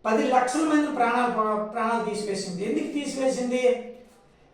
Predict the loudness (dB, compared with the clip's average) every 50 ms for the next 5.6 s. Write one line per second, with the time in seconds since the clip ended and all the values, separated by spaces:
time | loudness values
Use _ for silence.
0 | _ _ -8 -6 -2 0 2 2 2 2 2 0 0 0 0 0 0 0 0 2
1 | 2 2 2 2 2 2 2 0 -2 -2 -2 -4 -4 -2 -2 0 0 0 0 0
2 | -2 -2 -2 -2 -4 -4 -6 -6 -6 -6 -4 -4 -4 -2 -2 -2 -4 -4 -4 -4
3 | -6 -4 -4 -4 -2 -2 -4 -4 -4 -4 -4 -4 -4 -4 -6 -6 -6 -8 -8 -8
4 | -8 -6 -6 -4 -4 -2 0 0 0 0 0 -2 -4 -8 -14 -18 -20 -20 -20 -20
5 | -18 -8 -4 -2 0 0 0 0 0 -2 -2